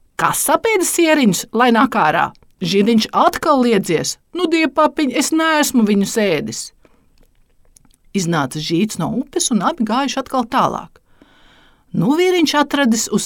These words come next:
ceļa zelta gabalu un teicis: "Kas apēdis sieriņus, tam es došu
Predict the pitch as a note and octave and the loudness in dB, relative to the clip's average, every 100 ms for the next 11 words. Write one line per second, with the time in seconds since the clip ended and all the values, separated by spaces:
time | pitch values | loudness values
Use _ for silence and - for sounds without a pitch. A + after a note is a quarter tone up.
0 | - B3 B3+ A3 - F3 D3 - - D3 | -4 -2 0 0 0 0 -2 -4 -10 -8
1 | D#3+ B2+ - _ _ - D#3 - C3+ C3 | -8 -10 -12 _ _ -6 -6 -4 -6 -8
2 | - - - - _ - D#3+ C#4+ - G4+ | -12 -16 -18 -20 _ -6 -2 0 2 0
3 | G4+ G4 E4+ - D#4+ D#4 D4 A#3+ G#3+ - | 0 0 0 0 0 2 2 2 2 -2
4 | - _ - G3 F4 G#4 E4 C4 D4+ B3+ | -14 _ -2 4 4 4 2 2 2 2